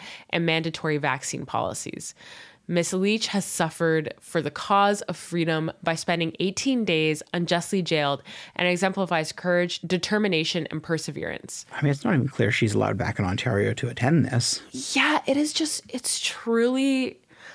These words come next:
Speaker 1: it's astounding.
Speaker 2: I mean, part of it, yeah, just is the, this rewriting of history, but also just, like, is it a matter of, are there's not enough people <laughs> in this country to be able to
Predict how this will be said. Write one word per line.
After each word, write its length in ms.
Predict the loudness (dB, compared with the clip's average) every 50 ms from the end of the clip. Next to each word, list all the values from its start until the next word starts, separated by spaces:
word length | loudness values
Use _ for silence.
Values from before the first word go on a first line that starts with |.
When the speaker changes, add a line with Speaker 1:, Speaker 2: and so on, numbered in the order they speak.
| -20 -20 -20 _ _ _ _ _ -20 -16 -10
Speaker 1:
it's 240 | -6 -4 -4 -2 0
astounding. 1120 | 0 0 2 2 0 0 0 0 2 2 4 4 4 4 4 4 4 4 2 2 0 -2 0 2
Speaker 2:
I 60 | 4
mean, 120 | 4 4
part 160 | 4 4 4 4
of 80 | 4
it, 60 | 4
yeah, 160 | 2 2 0 -2
just 220 | -4 -10 -14 -14 _ _ _ _ _ -4
is 140 | -4 -2
the, 160 | -2 -4 -6 -6 -8 -14
this 180 | -12 -6 -2 0
rewriting 320 | 0 2 2 2 0 -2
of 60 | -2 -2
history, 420 | -2 -2 -2 -2 0 2 4 4
but 120 | 4 4
also 280 | 4 4 4 4 4 2
just, 220 | 2 2 0 2 2
like, 260 | 4 2 2 0 -6 -20 -20 -20 -20 -20 -20 -20 -20 -20 -20 -20 -20 -20 _ _ _ _ -2
is 140 | 0 2 4
it 80 | 4
a 40 | 4
matter 420 | 6 4 4 4 4 4 4 4 4
of, 360 | 4 2 0 -4 -6 -10 -16 _ _ _ _ _ _ -2
are 80 | 0 2
there's 220 | 4 4 4 4
not 180 | 2 2 2 2
enough 320 | 0 0 0 -2 -2 -4 -12
people 400 | -12 -12 -8 -4 0 0 0 2 2
<laughs> 40 |
in 180 | 2 4 4 4
this 140 | 4 2 -2
country 380 | -4 -4 -4 -2 -2 -2 -2
to 120 | 0 0 0
be 220 | 0 2 2 2
able 200 | 2 0 -2 -4
to 300 | -4 -4 -4 -2 -4 -6